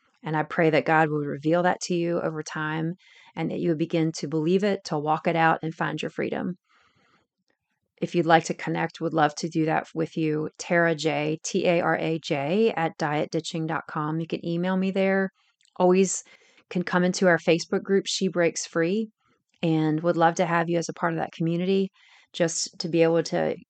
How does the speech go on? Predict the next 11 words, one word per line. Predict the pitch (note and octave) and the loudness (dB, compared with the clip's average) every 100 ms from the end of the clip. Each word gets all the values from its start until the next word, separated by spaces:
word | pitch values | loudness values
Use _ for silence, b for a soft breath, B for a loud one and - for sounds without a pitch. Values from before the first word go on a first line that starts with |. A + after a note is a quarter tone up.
| F3 | -4
give | E3 | -2
you | E3+ | -2
some | - D3+ | -2 -4
encouragement. | D3+ - G3+ G3 G3 F#3 F3 - _ _ _ - | -2 2 4 4 2 2 2 -4 _ _ _ -4
And, | E3 D#3 D3+ D3+ C#3+ - _ - | 0 0 0 -2 -6 -12 _ -18
uh, | E3 E3 - - _ - | -16 -14 -14 -16 _ -4
am | E3+ | -2
just | D#3+ D#3+ - | -2 -2 2
there | D#3+ D#3+ | 4 4
if | D#3 D3+ | 2 0
you, | E3 D#3 | -2 -2